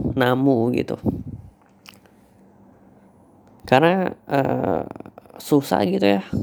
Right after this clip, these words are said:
buat gue kalau, eh, rumah gue di, rumah gue jauh dari, eh, teman-teman kuliah, jauh dari tempat kuliah gue gitu. Ya gue,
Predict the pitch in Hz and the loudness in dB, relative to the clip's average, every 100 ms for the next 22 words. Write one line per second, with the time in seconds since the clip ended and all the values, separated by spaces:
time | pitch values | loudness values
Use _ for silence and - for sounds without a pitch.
0 | - - 135 135 139 143 147 165 139 135 | -6 -6 2 4 2 0 -2 -2 -4 -6
1 | 131 131 - _ _ _ _ _ - - | -6 -10 -12 _ _ _ _ _ -20 -20
2 | _ - - _ _ - 143 139 139 143 | _ -20 -20 _ _ 0 2 2 0 -2
3 | - - - - - _ _ _ _ _ | -4 -4 -8 -12 -20 _ _ _ _ _
4 | _ _ _ _ _ _ _ - - _ | _ _ _ _ _ _ _ -20 -20 _
5 | - 147 139 139 135 135 131 131 127 135 | 2 4 6 4 2 0 2 2 0 -2
6 | 131 131 127 - - - 143 139 139 170 | -4 -4 -4 -6 -8 0 6 6 6 4
7 | 156 131 127 131 131 131 127 127 127 - | 6 6 6 4 2 2 -2 -2 -4 -8
8 | - _ _ _ - _ - 135 131 131 | -16 _ _ _ -20 _ -4 2 2 4
9 | 135 135 135 135 135 131 131 131 131 131 | 2 4 2 0 -2 -2 0 0 0 -4
10 | - _ - 139 143 147 139 135 135 131 | -10 _ 0 4 6 6 2 2 0 -2
11 | - 143 139 123 - - 139 131 - 139 | -4 -8 -2 -2 -2 -4 -2 0 -2 -2
12 | 139 143 139 - - _ - - _ _ | -2 -2 -6 -10 -14 _ -20 -20 _ _
13 | _ _ _ _ _ _ - 143 139 | _ _ _ _ _ _ -2 2 4